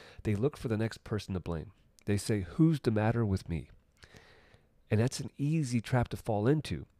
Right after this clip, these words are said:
That often leads to the victim mentality. And I'll tell you that, you know, that was my life for the first thirty years. I would blame, you know, my failures and my struggles on, you know, me not having a father or my father not being present. And I'll tell you that,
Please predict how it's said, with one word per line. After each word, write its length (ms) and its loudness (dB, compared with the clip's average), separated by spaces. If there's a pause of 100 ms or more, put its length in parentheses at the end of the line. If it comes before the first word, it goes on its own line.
(140)
That 140 2
often 320 0
leads 220 0
to 60 -2
the 80 -4
victim 340 -4
mentality. 600 -4 (340)
And 80 -2
I'll 120 -2
tell 240 -2
you 200 0
that, 240 -4
you 120 -4
know, 80 -2
that 200 -2
was 200 -2
my 360 0
life 300 -2
for 260 -6 (160)
the 120 -6
first 340 -4
thirty 220 0
years. 420 -4 (1120)
I 80 -2
would 180 -4
blame, 540 4 (560)
you 140 -2
know, 120 -2
my 200 -2
failures 520 -2
and 80 -2
my 120 -2
struggles 500 -4
on, 300 -2
you 80 -6
know, 240 -6 (260)
me 140 0
not 160 0
having 260 2
a 60 0
father 400 -2
or 20 -2
my 160 -6
father 340 -6
not 200 -4
being 180 -4
present. 440 -8
And 220 -6 (300)
I'll 140 -2
tell 200 -8
you 200 -6
that, 240 -4